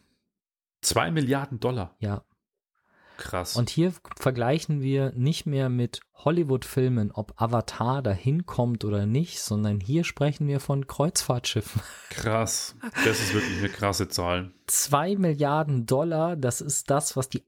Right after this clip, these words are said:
Speaker 2: Icon of the Seas von der Caribbean Line, das ist, wenn mich nicht alles täuscht, das größte Kreuzfahrtschiff der Welt. Das
Speaker 1: Irre.
Speaker 2: hat eins Komma acht sechs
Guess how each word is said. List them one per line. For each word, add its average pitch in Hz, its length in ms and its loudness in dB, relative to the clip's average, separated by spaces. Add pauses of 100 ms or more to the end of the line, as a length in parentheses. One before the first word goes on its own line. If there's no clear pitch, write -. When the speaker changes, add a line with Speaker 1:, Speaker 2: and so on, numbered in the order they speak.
Speaker 2:
Icon 143 640 0
of - 340 -4
the 123 80 0
Seas 139 560 0
von 120 140 2
der 110 80 2
Caribbean 120 600 0
Line, 104 300 2
das 101 140 -4
ist, - 180 -4
wenn 117 100 2
mich 117 140 0
nicht 120 160 -2
alles 131 180 -2
täuscht, 131 280 0
das - 160 -2
größte 139 560 0
Kreuzfahrtschiff - 1500 0
der 107 280 0
Welt. 101 420 2
Das 113 100 4
Speaker 1:
Irre. 131 120 4
Speaker 2:
hat 92 180 2 (240)
eins 127 340 2
Komma 127 360 0
acht - 360 -2
sechs - 560 -2